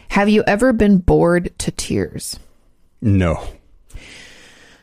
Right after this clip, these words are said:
Speaker 1: I don't know if I
Speaker 2: How would
Speaker 1: have.
Speaker 2: it, how would I be bored to tears?
Speaker 1: When you're just, like, you're so, like, you're like, "How long is this gonna last?"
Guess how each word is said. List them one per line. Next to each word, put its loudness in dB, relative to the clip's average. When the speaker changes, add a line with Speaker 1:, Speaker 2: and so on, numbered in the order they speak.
Speaker 1:
I 0
don't 0
know 4
if -2
I 0
Speaker 2:
How 4
would 4
Speaker 1:
have. 2
Speaker 2:
it, -10
how 0
would 2
I 2
be -2
bored -2
to -18
tears? -6
Speaker 1:
When 2
you're 0
just, -4
like, 0
you're 2
so, 2
like, 0
you're 0
like, -2
"How -2
long 0
is -6
this -2
gonna -6
last?" -6